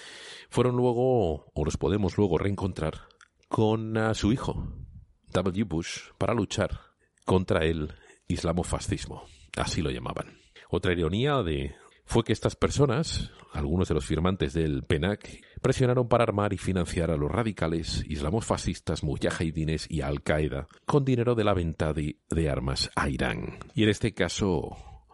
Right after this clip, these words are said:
os voy a leer la entrevista que le hicieron a uno de estos personajes, Brzezinski,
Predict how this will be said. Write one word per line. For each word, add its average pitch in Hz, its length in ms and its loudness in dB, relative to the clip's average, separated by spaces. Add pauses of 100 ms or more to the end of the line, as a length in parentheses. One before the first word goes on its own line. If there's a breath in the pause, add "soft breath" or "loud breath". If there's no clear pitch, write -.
os - 160 2
voy 90 180 4
a 90 80 2
leer 71 340 0
la 95 120 6
entrevista 95 680 2
que 78 380 0
le 80 140 2
hicieron 87 400 -2
a 73 80 -2
uno 71 240 -2
de 65 120 -2
estos - 280 -6
personajes, - 760 -6 (120)
Brzezinski, 92 580 -2